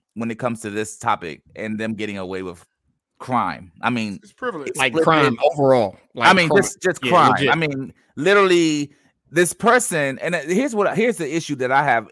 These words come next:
Speaker 1: even before him killing anybody. If I leave my house right now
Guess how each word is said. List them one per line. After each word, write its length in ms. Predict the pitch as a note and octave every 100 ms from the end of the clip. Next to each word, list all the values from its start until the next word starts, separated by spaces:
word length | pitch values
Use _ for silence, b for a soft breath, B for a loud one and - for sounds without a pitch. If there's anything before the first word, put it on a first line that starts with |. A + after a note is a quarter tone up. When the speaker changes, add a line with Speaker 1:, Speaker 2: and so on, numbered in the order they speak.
| D3
Speaker 1:
even 200 | F3 C4
before 340 | F#3+ - E3+ E3
him 160 | D#3
killing 240 | B2+ F3 C3+
anybody. 460 | G#2+ F2 B1+ A#1 _ b b b -
If 200 | F#3+ -
I 260 | - F#3+ A#3+
leave 200 | A3+ A#3
my 180 | G3+ A3+
house 240 | F#3+ E3
right 180 | E3 A3
now 320 | C3+ A#2 F#3+